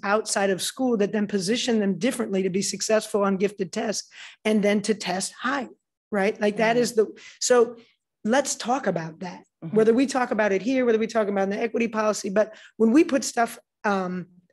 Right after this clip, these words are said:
Speaker 1: out like this, where we don't interrogate some of the inequities that live in the systems that produce these inequitable outcomes,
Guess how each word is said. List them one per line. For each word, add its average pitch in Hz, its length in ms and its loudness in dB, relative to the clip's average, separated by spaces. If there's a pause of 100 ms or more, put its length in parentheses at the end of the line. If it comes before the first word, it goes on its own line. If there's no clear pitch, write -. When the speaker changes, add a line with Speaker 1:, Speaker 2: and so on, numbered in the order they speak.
(120)
Speaker 1:
out 226 280 0
like 226 200 -2
this, 233 200 -6
where 202 80 0
we 220 100 0
don't 214 180 2
interrogate 233 720 -4 (500)
some 220 240 0
of 208 80 0
the 214 100 0
inequities 208 460 -2
that 196 180 0
live 202 440 0
in 214 120 0
the 190 80 -2
systems 214 540 -4
that 196 160 -2
produce 196 400 -2
these 190 160 -6
inequitable 190 520 -2
outcomes, 226 560 -6